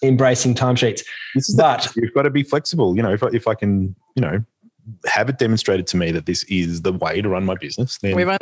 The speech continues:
Speaker 3: given you, like, eight billion, uh, minutes of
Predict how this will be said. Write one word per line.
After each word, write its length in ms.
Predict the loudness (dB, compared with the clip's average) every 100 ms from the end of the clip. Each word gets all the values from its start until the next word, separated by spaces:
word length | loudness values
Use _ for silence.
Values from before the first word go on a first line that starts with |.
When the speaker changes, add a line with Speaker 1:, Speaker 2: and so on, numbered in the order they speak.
| -4
Speaker 3:
given 220 | -6 -4
you, 120 | -2
like, 200 | 0 -2 -2
eight 260 | -4 -4 0
billion, 580 | 2 4 2 2 0 -4 _ _
uh, 340 | -2 0 0 -2 _
minutes 380 | 2 2 0 -2
of 180 | -2